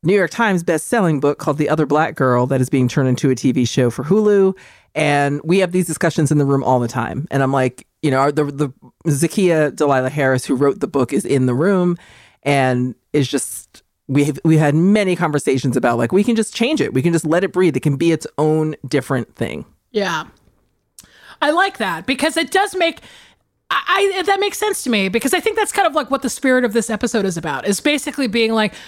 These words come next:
Speaker 2: these are kind of almost two different texts. Like, there's the film, there's the book,
Speaker 1: Mm-hmm.
Speaker 2: and, like, people, I know people that get really upset, obviously, like, for this, for my movie, where people get upset that the movie is nothing like the book or nothing like what they thought the book was about.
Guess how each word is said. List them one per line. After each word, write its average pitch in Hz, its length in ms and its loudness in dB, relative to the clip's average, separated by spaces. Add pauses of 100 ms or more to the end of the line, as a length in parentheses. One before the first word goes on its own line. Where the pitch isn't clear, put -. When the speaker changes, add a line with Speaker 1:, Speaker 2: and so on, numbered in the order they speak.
(600)
Speaker 2:
these 392 200 4
are 427 280 2
kind 403 240 0
of 359 120 -2
almost 349 380 -2
two 370 140 0
different 320 320 -2
texts. - 440 -4
Like, 226 140 -2
there's 226 380 2
the 226 100 -2
film, 381 640 2
there's 220 240 0
the 226 80 -4
book, 311 440 2
Speaker 1:
Mm-hmm. 147 160 -2
Speaker 2:
and, 143 120 2
like, 220 280 2 (280)
people, 381 680 0 (100)
I 285 100 0
know 427 120 2
people 339 320 0
that 294 120 2
get 240 140 -4
really 220 260 2
upset, 214 600 -2 (180)
obviously, 214 520 -2
like, 190 180 -8
for - 160 -8
this, 247 300 0 (140)
for 208 100 -2
my 254 220 2
movie, 208 260 2
where 190 140 -2
people 233 200 0
get 220 100 2
upset 220 320 0
that 208 180 -4
the 214 80 0
movie 214 400 2
is 185 160 -4
nothing 202 260 -2
like 175 140 -4
the - 80 -16
book 240 280 0
or 208 40 -2
nothing 208 320 -2
like 196 160 -2
what 202 80 -4
they 180 100 -2
thought 190 280 -2
the - 60 -10
book 185 200 -6
was 165 100 -8
about. 170 420 -6